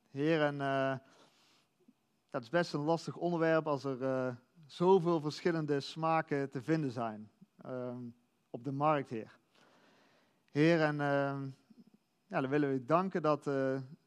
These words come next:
dat u zegt dat, eh, dat het mogelijk is om, om u te leren kennen. Dat, eh, u zegt dat u, eh, eh, uw zoon hebt gegeven, zodat wij u kunnen vinden. Heer, en dan bid ik dat u ons helpt,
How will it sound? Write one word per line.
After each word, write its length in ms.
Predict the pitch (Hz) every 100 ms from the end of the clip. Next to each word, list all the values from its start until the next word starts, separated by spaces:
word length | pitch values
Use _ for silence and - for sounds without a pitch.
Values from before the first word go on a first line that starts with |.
| _ _ _ _ _
dat 360 | 269 226 143
u 140 | 170 175
zegt 280 | 170 160 147
dat, 240 | 147 -
eh, 140 | 139 131
dat 140 | 143
het 100 | 135
mogelijk 420 | 151 190 220 190
is 220 | 185 175 -
om, 280 | 151 147
om 160 | 143 147
u 100 | 156
te 120 | 156 139
leren 500 | 139 135 123 120 113
kennen. 420 | - 160 175 240 247 _ _ _ _ _ _ _ _
Dat, 240 | - 139 -
eh, 340 | 135 131 131
u 100 | 143
zegt 280 | 135 156 151
dat 200 | 147 139
u, 200 | 135 127
eh, 160 | 127 127
eh, 1120 | 120 _ _ _ _ _ - 131 123 123 123
uw 100 | 135
zoon 280 | 156 175 185
hebt 180 | 180
gegeven, 300 | - 156 165
zodat 500 | 147 139 147 135 - - _ _ _ _ _ _ 185 - _ _
wij 280 | - 139 185
u 220 | 175 156 - -
kunnen 280 | 196 190
vinden. 400 | 127 123 104 98 - _ _ _ _ _ _ _ _
Heer, 220 | - 147 151
en 60 |
dan 120 | 151
bid 140 | 147 165
ik 80 | 160
dat 160 | 151
u 120 | 151
ons 180 | 135 123
helpt, 500 | 127 175 247 302 -